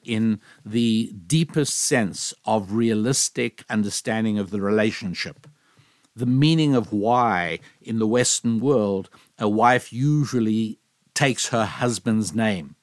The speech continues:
So she becomes part of him. He takes her, as it were, and, uh, and, and why it is that, um, uh, just a part of femininity is to want to belong to a man. Uh, "I'm his."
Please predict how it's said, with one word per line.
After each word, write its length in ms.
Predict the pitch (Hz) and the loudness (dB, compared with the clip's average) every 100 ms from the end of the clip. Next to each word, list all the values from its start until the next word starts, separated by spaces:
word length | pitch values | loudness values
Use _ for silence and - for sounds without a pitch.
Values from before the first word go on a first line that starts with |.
| _ _ _ _ - | _ _ _ _ -6
So 180 | - | -2
she 260 | 110 - 160 | 0 0 0
becomes 480 | 123 110 127 117 - | -2 -2 0 0 0
part 380 | - 131 123 117 | -2 2 4 2
of 80 | |
him. 260 | 101 127 95 - - _ | 0 -2 -2 -6 -20 _
He 280 | - 151 143 | 0 0 0
takes 480 | - 139 127 - - | -2 0 0 -2 -2
her, 360 | 131 120 107 - | 2 2 0 -4
as 220 | 101 90 | -10 -8
it 160 | 92 | -8
were, 340 | 101 104 98 104 _ - _ _ | -4 -4 -4 -8 _ -20 _ _
and, 380 | 117 113 113 107 | -2 0 2 2
uh, 220 | 117 117 - | 2 0 0
and, 200 | 135 135 - | -2 -2 0
and 180 | 135 | 0
why 280 | 117 131 160 | 2 2 4
it 140 | 156 147 | 2 0
is 480 | 185 - - - - _ _ _ _ _ _ _ - | -2 -6 -10 -16 -16 _ _ _ _ _ _ _ -4
that, 500 | 131 131 117 107 - | 0 4 2 0 0
um, 460 | 117 110 107 113 - - - _ _ - | 2 2 2 0 -6 -20 -20 _ _ -12
uh, 220 | 127 - - - | -10 -10 -12 -10
just 220 | 131 175 165 | 0 0 0
a 80 | |
part 420 | 139 - 160 196 170 | -4 -6 0 2 2
of 80 | 143 | 0
femininity 800 | 151 139 139 143 196 104 98 | 0 2 2 2 0 0 -2
is 120 | 98 - | -4 -6
to 120 | - | -4
want 280 | 107 123 120 | 2 2 2
to 80 | 117 | -2
belong 420 | 113 110 117 113 | 2 2 2 0
to 180 | - 117 | -2 -2
a 60 | |
man. 380 | 120 127 85 80 _ _ _ _ _ - | -2 -2 -6 -10 _ _ _ _ _ -6
Uh, 220 | 101 101 - | -2 -2 2
"I'm 240 | 127 135 | 4 4
his." 600 | 107 147 104 - - | 4 4 4 -2 -10